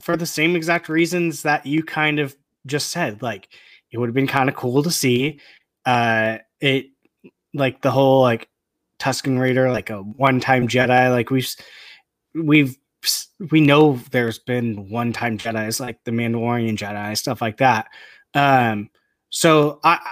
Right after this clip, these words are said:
I think it, it kind of would have been cool in a way. Uh, I mean, it's hard for me to think that, like,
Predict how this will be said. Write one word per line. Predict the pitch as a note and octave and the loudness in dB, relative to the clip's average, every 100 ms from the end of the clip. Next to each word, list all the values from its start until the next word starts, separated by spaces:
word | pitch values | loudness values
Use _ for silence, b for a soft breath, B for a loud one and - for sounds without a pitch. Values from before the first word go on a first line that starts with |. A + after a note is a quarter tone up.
| - | -2
I | F3+ | 0
think | A3+ A3+ | 0 2
it, | A3+ - _ - | 0 -2 _ -2
it | F#3 | -2
kind | - D#3+ F#3 | 0 0 0
of | D#3 | 0
would | D#3 | 2
have | D#3+ | 2
been | D#3+ C#3+ | 0 -2
cool | - D3 D3 F3 - - | 0 2 4 4 0 -4
in | D3 | -2
a | C#3+ | 0
way. | C3+ D3 F3+ - b b _ D3 | 2 0 -2 -6 b b _ -2
Uh, | C#3+ C#3 - | 0 0 -2
I | D3+ | -2
mean, | D#3 D3 C#3+ _ _ _ _ _ _ _ _ _ _ _ _ _ _ _ _ _ _ _ | 0 0 -4 _ _ _ _ _ _ _ _ _ _ _ _ _ _ _ _ _ _ _
it's | F3 E3+ | -6 -4
hard | - G3+ A3+ E3+ | -2 2 2 0
for | F3+ | 0
me | E3+ E3 | 4 4
to | D3+ B2+ B2 _ _ _ _ _ _ _ _ _ _ | 4 0 -6 _ _ _ _ _ _ _ _ _ _
think | D3+ C#3+ C3+ - | 0 0 -2 -4
that, | C3 A#2 - | -2 -2 -4
like, | B2 A2 - | -10 -12 -14